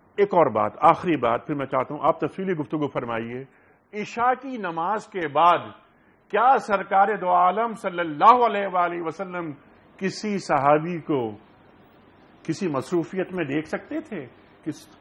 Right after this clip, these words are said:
सोना है और जल्दी उठना है? हम रात को बारह बारह, एक एक दो बजे, दो दो बजे तक हमारे इस अमल से क्या अल्लाह के रसूल सल्लल्लाहु अलैहि वसल्लम खुश होंगे?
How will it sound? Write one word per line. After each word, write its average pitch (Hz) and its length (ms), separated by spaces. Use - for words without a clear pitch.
सोना 226 480
है 120 120
और 151 140
जल्दी 180 360
उठना 180 400
है? 98 180
हम 208 420
रात 180 280
को 190 120
बारह 165 360
बारह, 160 320
एक 196 140
एक 143 180
दो 226 140
बजे, 190 240
दो 160 200
दो 226 80
बजे 156 220
तक 117 240
हमारे 196 320
इस 226 240
अमल 185 240
से 151 240
क्या 190 120
अल्लाह 190 260
के 202 140
रसूल 196 180
सल्लल्लाहु 196 220
अलैहि 202 60
वसल्लम - 140
खुश 226 200
होंगे? 277 300